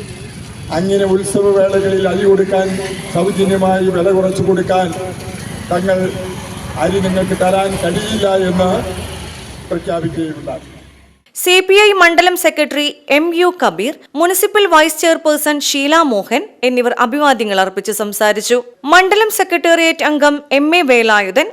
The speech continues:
Speaker 2: അധ്യക്ഷത വഹിച്ചു. സി പി ഐ മണ്ഡലം സെക്രട്ടറി എം യു കബീർ, മുനിസിപ്പൽ വൈസ് ചെയർപേഴ്സൺ ഷീല മോഹൻ, ലോക്കൽ സെക്രട്ടറി സി വി പൗലോസ്, ലോക്കൽ അസിസ്റ്റന്റ് സെക്രട്ടറി പി സതീഷ് കുമാർ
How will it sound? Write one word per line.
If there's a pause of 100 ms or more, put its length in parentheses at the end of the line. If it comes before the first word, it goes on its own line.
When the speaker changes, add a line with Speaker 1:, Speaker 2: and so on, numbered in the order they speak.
Speaker 2:
അധ്യക്ഷത
വഹിച്ചു. (260)
സി
പി
ഐ
മണ്ഡലം
സെക്രട്ടറി
എം
യു (120)
കബീർ, (180)
മുനിസിപ്പൽ
വൈസ്
ചെയർപേഴ്സൺ
ഷീല
മോഹൻ, (240)
ലോക്കൽ
സെക്രട്ടറി
സി
വി
പൗലോസ്, (260)
ലോക്കൽ
അസിസ്റ്റന്റ്
സെക്രട്ടറി
പി
സതീഷ്
കുമാർ